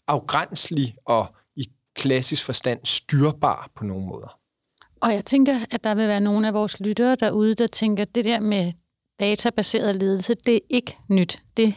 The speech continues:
Speaker 2: har vi kendt til i hvert fald i tyve år, og måske snarere tredive år, det her med, at vores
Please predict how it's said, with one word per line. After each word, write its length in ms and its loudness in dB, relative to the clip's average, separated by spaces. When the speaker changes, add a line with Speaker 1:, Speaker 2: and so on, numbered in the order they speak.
Speaker 2:
har 220 -2
vi 100 0
kendt 320 -2
til 300 0
i 100 -2
hvert 220 0
fald 240 2
i 100 -4
tyve 460 4
år, 180 2
og 80 2
måske 520 -4
snarere 340 -2
tredive 460 2
år, 100 4
det 200 0
her 120 -2
med, 160 0
at 60 -2
vores 260 -2